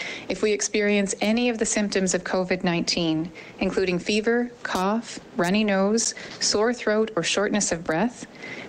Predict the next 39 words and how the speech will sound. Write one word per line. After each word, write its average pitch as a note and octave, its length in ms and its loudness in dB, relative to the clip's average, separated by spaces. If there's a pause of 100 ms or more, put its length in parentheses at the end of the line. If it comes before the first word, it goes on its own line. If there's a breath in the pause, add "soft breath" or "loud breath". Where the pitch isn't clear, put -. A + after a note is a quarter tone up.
we F#3+ 80 0
must G3 360 0
self-isolate G3 920 0
immediately F3+ 720 2 (540 loud breath)
and F#3+ 120 0
complete A#3 460 0
an F#3+ 120 -2
online G3 600 2
self-assessment F#3 960 0
at F#3 120 -2
the E3+ 120 2
Alberta F#3 320 2
Health G#3 200 2
Services F3 460 0
website E3+ 600 0 (340 loud breath)
to D#3+ 120 0
be G3 100 2
referred G#3 540 2 (100)
for G3+ 160 -2
an F#3+ 80 2
appointment F3+ 480 0
for - 140 -2
testing. D#3+ 560 -2 (840 loud breath)
If F#3+ 120 -2
you G3+ 80 2
do F#3+ 120 2
not G3+ 240 2
have G#3+ 180 0
online F3+ 420 4
access, A#3 580 0
you F#3 120 2
can F3+ 160 0
call F#3 340 0
eight A3 200 0
one F#3 280 4
one D#3+ 320 2
for - 200 -4
this D#3 220 0
referral. D#3+ 520 0